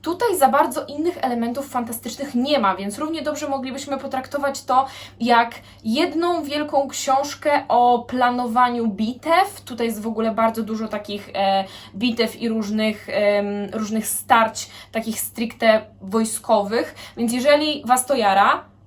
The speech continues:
mnie na przykład jara i w tym momencie mam ochotę zrobić sobie rewatch całego Władcy Pierścieni i całego Hobbita, bo dosłownie te sceny są naprawdę, naprawdę wybitne.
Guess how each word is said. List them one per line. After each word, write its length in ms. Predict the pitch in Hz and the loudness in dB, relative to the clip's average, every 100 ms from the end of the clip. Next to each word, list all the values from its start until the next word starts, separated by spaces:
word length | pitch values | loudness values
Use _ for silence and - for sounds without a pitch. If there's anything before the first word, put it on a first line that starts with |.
| _ - - - - - - | _ -20 -14 -10 -10 -10 -4
mnie 240 | 233 233 | 0 2
na 120 | 220 | 4
przykład 320 | 220 - 247 226 | 2 -2 -4 2
jara 360 | 190 190 240 | 4 4 2
i 80 | 240 | 0
w 60 | 233 | -2
tym 100 | 220 | 0
momencie 320 | 220 220 220 | 0 -2 -4
mam 140 | 202 | -4
ochotę 540 | 202 220 214 208 208 208 | -4 -2 2 4 4 0
zrobić 360 | 214 220 202 | -4 -4 -4
sobie 340 | - 208 202 202 | -4 -2 2 2
rewatch 440 | 208 196 190 190 - - - | 4 4 4 2 -12 -18 -4
całego 520 | 247 220 214 208 196 214 | 2 2 2 -4 -6 -4
Władcy 380 | 208 208 - | -2 -2 -4
Pierścieni 540 | 220 202 - 208 196 185 | -6 -6 -2 -2 -2 -4
i 40 | |
całego 280 | - 196 190 | -2 -2 -2
Hobbita, 600 | - 196 185 196 196 185 - - - | -6 -8 -8 -2 0 0 -4 -12 -4
bo 80 | 214 | -2
dosłownie 640 | 226 277 247 226 226 214 | 0 4 4 4 0 0
te 120 | 233 | -4
sceny 320 | 226 220 214 | -2 0 0
są 280 | 220 220 220 | 0 0 2
naprawdę, 440 | 220 220 226 220 214 | 2 2 2 0 -2
naprawdę 480 | 208 220 208 220 214 - - - - | -2 -2 0 0 -2 -12 -20 -20 -6
wybitne. 580 | 214 247 233 - - | 0 0 0 -4 -2